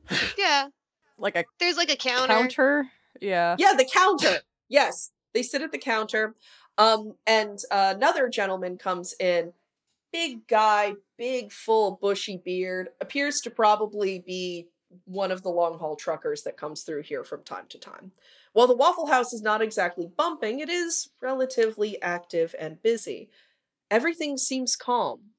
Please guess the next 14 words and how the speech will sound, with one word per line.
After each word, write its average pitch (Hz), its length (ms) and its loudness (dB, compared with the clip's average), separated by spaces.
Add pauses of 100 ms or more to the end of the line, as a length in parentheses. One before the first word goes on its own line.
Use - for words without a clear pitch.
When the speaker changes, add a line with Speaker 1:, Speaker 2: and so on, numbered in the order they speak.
(600)
Speaker 3:
The 175 80 -8
first 247 400 2
hour 220 320 4
has 180 300 -2
passed. - 720 -10 (1040)
There 202 160 4
are 214 60 2
still 254 320 2
no 262 180 0
signs 233 480 -2
of 214 220 -2
the 208 60 -8
zombie 196 380 -4
hordes. - 720 -8